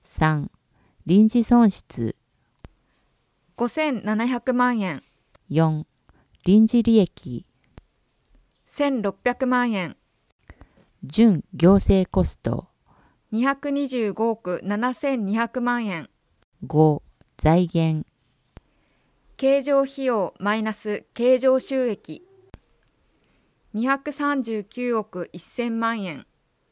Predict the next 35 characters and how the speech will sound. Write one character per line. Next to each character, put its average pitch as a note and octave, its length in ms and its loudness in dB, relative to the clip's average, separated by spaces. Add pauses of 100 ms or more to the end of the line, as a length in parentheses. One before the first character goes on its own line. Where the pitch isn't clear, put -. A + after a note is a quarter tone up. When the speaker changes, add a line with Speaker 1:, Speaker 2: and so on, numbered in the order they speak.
(220)
Speaker 1:
内 - 260 -2
訳 E3+ 280 0
は、 D#3+ 340 -2 (540)
丸 F3 240 2
一、 C3 520 -8 (420)
税 D#3+ 200 4
収 F#3+ 320 -2
な F3+ 160 0
ど。 - 240 -6 (1900)
Speaker 2:
百 A#3 340 -2
八 C4 360 -4
億 A3+ 420 -4
九 A#3+ 220 -4
千 B3+ 300 -4
二 G3+ 100 -6
百 A3+ 240 -8
万 A3+ 240 -4
円。 E3 240 -10 (560)
Speaker 1:
丸 E3+ 260 2
二、 B2+ 300 -2 (800)
区 - 160 0
に E3+ 320 4
県 F3 380 0 (140)
な D3 140 -2
ど C3+ 140 -2
補 C3+ 140 2
助 C#3+ 220 -2
金。 C3 360 -4 (1300)
Speaker 2:
百 B3+ 300 -6
三 C4 300 -4
十 C4+ 240 -4
億 G3 460 -6
一 G3 100 -10
千 C4 320 -4
八 G3 220 -10